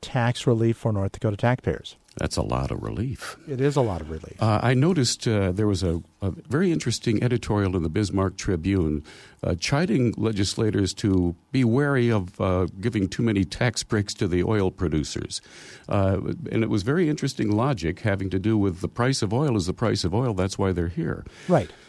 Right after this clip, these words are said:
Speaker 2: Uh, so I, I recommend it to our listeners. Uh,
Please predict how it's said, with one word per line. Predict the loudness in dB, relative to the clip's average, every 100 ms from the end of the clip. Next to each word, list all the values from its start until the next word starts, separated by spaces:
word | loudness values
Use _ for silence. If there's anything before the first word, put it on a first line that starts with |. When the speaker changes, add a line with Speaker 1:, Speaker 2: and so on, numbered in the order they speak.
| -6
Speaker 2:
Uh, | 0 2 0 -4
so | -2 0 -2 -4
I, | -2 -2 -2
I |
recommend | -2 0 0 2 2
it | 0 -4
to | -2 0
our | 0
listeners. | 0 -4 -8 -12 -16 -16 -14 -2
Uh, | 0